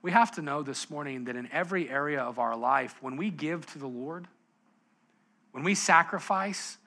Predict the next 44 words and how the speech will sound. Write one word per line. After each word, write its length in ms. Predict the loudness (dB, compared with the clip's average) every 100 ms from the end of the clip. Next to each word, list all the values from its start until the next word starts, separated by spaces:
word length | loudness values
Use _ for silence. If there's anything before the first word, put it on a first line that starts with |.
| -4 4
I'm 140 | 8
not 160 | 8 10
talking 320 | 8 8 0
just 180 | -2 4
about 240 | 4 4
finances. 840 | 0 0 -2 -8 -12 -16 -16 -16 -20 _ _ _ _ _ _ _ _ _ _ _ 2
When 140 | 8
I 100 | 8
say, 320 | 8 6 6
"God, 360 | 10 10 10 8
today 360 | -4 0 0 0
is 180 | -2
yours. 480 | -8 -8 -10 -14 -16 -20 -20 _ _ _ _ _ _ _ _ _ 6
God, 260 | 10 10 10
this, 300 | 0 -2 -8 -14 6
my, 240 | 8 10
my 240 | 10 8 10
actions 640 | 10 10 10 6 0 0
at 80 | 2
my 160 | 4 4
workplace 640 | 4 2 2 0 0 0
today, 360 | -6 -2 -2
God, 260 | 6 8 8
I 100 | 6
just 200 | 2 -6
wanna 120 | -8
be 140 | -6 -6
used 460 | -6 -6 -6 -8
to 60 | -10
you. 240 | -10 -10 -6
I 80 | -6
just 140 | -4
wanna 140 | -4 -4
glorify 600 | -2 2 2 4 2 2
you." 340 | -4 -10 -12 -18 _ _ _ _ _ _ _ _ _ _ -6
You 80 | -2
know 60 |
what 80 | 4
God 240 | 6 6
says? 260 | 4 0 0
"I'm 200 | 0 -2
pleased 360 | -4 -8 -8 -10
by 140 | -12
that." 240 | -14 -18